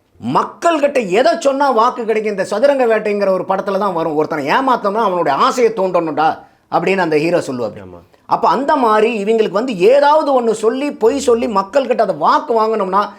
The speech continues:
Speaker 1: அவனுடைய ஆசையை தூண்டணும், அவனுடைய அவ்வளோ தூரம் வந்து கொழுந்து விட்டு எரிய வைக்கணும் அந்த ஆசைன்னு. இப்ப இத்தனை வாக்குறுதி,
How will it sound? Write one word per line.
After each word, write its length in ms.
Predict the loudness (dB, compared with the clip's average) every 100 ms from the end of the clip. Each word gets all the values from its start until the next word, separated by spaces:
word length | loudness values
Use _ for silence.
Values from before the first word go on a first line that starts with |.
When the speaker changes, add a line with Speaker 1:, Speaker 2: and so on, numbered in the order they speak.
| -20 -2
Speaker 1:
அவனுடைய 500 | 0 2 2 2 2
ஆசையை 540 | 2 2 0 -2 0
தூண்டணும், 540 | 0 0 2 2 0 -2
அவனுடைய 600 | -4 -2 0 0 0 -2 -4 -2
அவ்வளோ 340 | 2 2 4
தூரம் 240 | 4 2
வந்து 180 | 2 0
கொழுந்து 300 | 0 0 0
விட்டு 220 | -2 0
எரிய 280 | 2 2 2
வைக்கணும் 300 | 0 0 -4 0
அந்த 60 |
ஆசைன்னு. 280 | 0 0 -2
இப்ப 180 | -2 -6
இத்தனை 600 | -10 -4 0 2 4 4
வாக்குறுதி, 680 | 2 0 0 -2 -4 -14